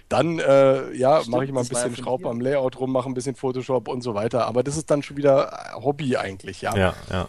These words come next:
Speaker 1: Für einen Kunden so Shops aufsetzen, ich habe das alles hinter mir. Es ist, äh, ja, nee,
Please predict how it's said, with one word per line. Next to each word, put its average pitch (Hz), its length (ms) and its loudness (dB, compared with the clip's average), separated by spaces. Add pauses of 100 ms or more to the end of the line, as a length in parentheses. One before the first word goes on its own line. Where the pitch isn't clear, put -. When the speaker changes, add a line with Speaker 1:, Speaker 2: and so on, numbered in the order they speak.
Speaker 1:
Für - 140 -2
einen 135 100 0
Kunden 165 480 0
so 147 320 2
Shops - 360 -10
aufsetzen, 143 760 -4
ich 131 160 -2
habe 139 100 -2
das - 160 -2
alles 127 240 0
hinter 139 220 0
mir. 127 420 2
Es - 240 -6
ist, - 640 -6
äh, 73 640 -10
ja, 135 300 2
nee, 104 260 -2